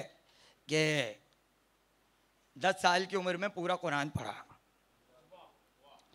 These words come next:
चौदह साल की उम्र में फ़ारसी पे उबूर,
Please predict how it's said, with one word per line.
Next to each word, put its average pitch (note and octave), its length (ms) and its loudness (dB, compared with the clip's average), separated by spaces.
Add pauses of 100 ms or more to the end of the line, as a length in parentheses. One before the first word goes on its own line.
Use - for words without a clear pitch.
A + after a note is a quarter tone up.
(400)
चौदह D#3+ 260 6
साल F#3 300 6
की F#3+ 100 0
उम्र F#3+ 200 4
में G3+ 120 0
फ़ारसी E3 440 2
पे G3 100 -2
उबूर, C#3+ 420 2